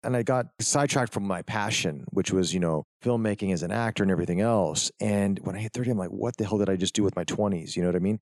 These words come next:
I was in a long-term relationship that didn't work out and kinda ended when I was thirty. You know, I was working two jobs just to try to, like, pay rent and pay my car payment and all that kind of stuff.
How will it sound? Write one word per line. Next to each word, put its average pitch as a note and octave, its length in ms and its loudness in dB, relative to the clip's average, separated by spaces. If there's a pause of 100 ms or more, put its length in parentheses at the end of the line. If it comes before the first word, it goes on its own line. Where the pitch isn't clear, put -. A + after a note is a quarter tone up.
(120)
I - 60 0
was A2 140 4
in G2+ 100 4
a F#2 60 2
long-term C#3 440 4
relationship G#2+ 540 2
that G2+ 80 0
didn't G#2 280 2
work F#2+ 260 2
out F#2 200 2
and F#2 80 -2
kinda G2 160 0
ended F#2+ 200 0
when F#2 80 2
I F2 40 2
was F2 220 0
thirty. E2+ 400 0 (340)
You G2+ 120 0
know, G2 140 2
I F#2 80 2
was F2+ 220 2
working B2+ 460 2
two A#2 160 2
jobs G#2 400 2
just - 140 -2
to - 80 -10
try A2 200 0
to, G2 120 2
like, E2 260 -2
pay A2+ 220 2
rent G2+ 320 0
and D#2+ 100 -2
pay A2+ 140 4
my F#2 160 2
car F#2+ 240 0
payment G2+ 320 -4
and F2 100 -8
all F#2+ 120 0
that F#2 100 -6
kind F#2 160 -6
of E2 80 -4
stuff. D#2 340 -8